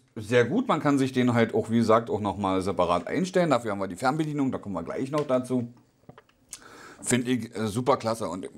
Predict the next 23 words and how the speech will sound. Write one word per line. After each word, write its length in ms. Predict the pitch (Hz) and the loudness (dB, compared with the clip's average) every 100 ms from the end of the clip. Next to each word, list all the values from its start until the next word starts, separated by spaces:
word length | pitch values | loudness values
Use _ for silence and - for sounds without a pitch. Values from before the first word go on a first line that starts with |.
| 95 92 - | -14 -16 -16
würde 240 | 90 123 165 | 0 2 2
ich 80 | |
mir 80 | 156 | 0
jetzt 140 | 143 143 | 2 4
nochmal 140 | 139 | 4
einen 80 | 131 | 4
P 120 | 123 | 0
C 180 | 127 123 | 0 0
zusammenbauen, 840 | 113 95 143 147 95 101 139 170 - - - - | 0 2 2 2 4 4 4 0 -10 -20 -20 -12
ich 140 | 90 | -4
glaube, 420 | 113 127 156 175 - | 4 6 6 2 -2
ich 160 | 104 | -4
würde 180 | 117 131 | 2 4
auf 80 | 123 | 4
ein 80 | 107 | 4
Boxensystem 540 | 117 131 123 117 123 | 0 2 -2 -2 -2
verzichten, 420 | 117 - 147 147 | -2 0 -4 0
weil 80 | 113 | 4
mir 220 | 107 120 | 6 6
reicht 240 | 110 117 117 | 6 2 -2
das 120 | 92 | -2
so 140 | 101 | 0
aus. 320 | 78 78 - | 0 -2 -8